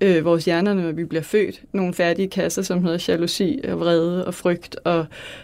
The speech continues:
øhm, og kærlighed, men at der findes, øh, impulser, som vi så med det kulturelle beredskab, vores kulturelle skabeloner for, hvordan man kan fortolke og forstå følelser, lærer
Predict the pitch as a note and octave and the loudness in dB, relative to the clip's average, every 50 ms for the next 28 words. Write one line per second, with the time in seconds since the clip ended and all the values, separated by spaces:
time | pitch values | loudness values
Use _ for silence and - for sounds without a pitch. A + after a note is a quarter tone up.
0 | - - - F#3 F#3 E3+ D#3 D3+ D3+ D#3 D3 C#3+ - - - - - - - - | -18 -6 0 2 4 4 4 4 2 0 0 -2 -6 -18 -20 -20 -20 -20 -20 -20
1 | - - - - - - - - F3 F3+ F#3+ E3+ E3+ E3+ F3 F#3 F#3 F#3+ E3 - | -20 -20 -20 -16 -16 -12 -8 -8 -6 -2 -2 0 2 2 2 2 2 2 0 -2
2 | - - F#3+ F#3 F3 - - F3 F3 - - - - - E3+ F3+ - G#3+ F#3 G3 | -2 0 0 0 0 0 -2 -4 -4 -6 -12 -8 -2 -2 -2 0 2 2 4 4
3 | G#3 A3 G#3 - - - - F#3 F3+ D#3+ - E3+ F3 - A3+ A3 - - - G3 | 4 4 2 -2 -6 -6 -4 -2 -2 -2 -2 -4 -2 2 2 2 2 0 -4 -4
4 | F#3+ - F3+ E3+ E3+ D#3+ F3 D#3+ - F3+ F3 F3+ F3 F#3 - F#3 F3+ F3+ F#3 F3 | -4 -2 -2 -2 -2 -2 -4 -2 0 2 2 2 0 0 0 0 0 0 0 -2
5 | - - - _ - F#3 F3+ - F#3 E3 - D#3+ - F3 F#3 - A3+ - F#3+ F#3 | -6 -12 -18 _ -2 -2 -2 0 -4 -4 -4 -2 -2 0 0 0 -2 -4 -2 -2
6 | F#3 F3+ - - - D3+ D3+ - - - - - - - F3+ E3 D3+ - - - | -2 -2 -2 -4 -4 -4 -4 -6 -6 -10 -16 -16 -6 0 0 0 0 0 -2 -4
7 | F3+ - F#3 - F#3 F#3 G3 F#3+ - - F3+ E3+ E3+ E3 E3 F3 E3+ - - F3+ | -4 -4 0 0 2 2 2 0 0 0 0 0 2 0 0 0 0 0 -2 -2
8 | F3+ - F#3 E3+ D#3+ E3 D#3+ D#3+ D#3 E3 F3 F3 F3+ - E3+ - - - - - | 0 0 0 0 0 0 -2 -2 -2 -2 -4 -4 -4 -6 -8 -10 -6 -6 0 0
9 | E3+ - - - - - - - - F3 - - - F#3 F3 - - - - - | 0 0 0 -4 -6 -6 -6 -6 -6 -8 -6 0 2 2 2 2 -4 -12 -20 -20
10 | - - - - - - - F#3 F3 F3 F3 - F#3+ F3+ F3+ - - - - - | -20 -20 -20 -20 -14 -2 2 2 2 2 2 0 -4 -4 -6 -8 -18 -20 -20 -18
11 | - - F#3+ F3 E3+ F3+ G3 G#3+ B3+ | -8 -2 0 0 2 2 4 2 2